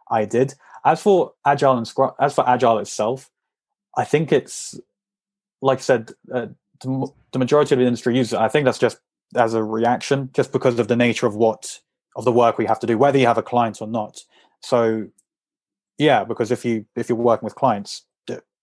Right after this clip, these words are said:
you know, you, very few of them will say, "Yeah, it's cool. I'll wait a year before I see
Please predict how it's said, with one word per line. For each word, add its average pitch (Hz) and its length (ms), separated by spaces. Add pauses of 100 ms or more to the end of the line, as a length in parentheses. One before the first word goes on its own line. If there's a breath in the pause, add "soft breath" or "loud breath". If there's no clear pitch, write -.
(120)
you - 60
know, 98 180 (280)
you, 123 240 (520)
very 135 220
few 139 160
of - 20
them 113 100
will 110 140
say, 113 260 (200 soft breath)
"Yeah, 214 200
it's 180 100
cool. 135 200
I'll 131 160
wait 117 240
a 120 40
year 110 420
before 110 300
I 101 60
see 107 400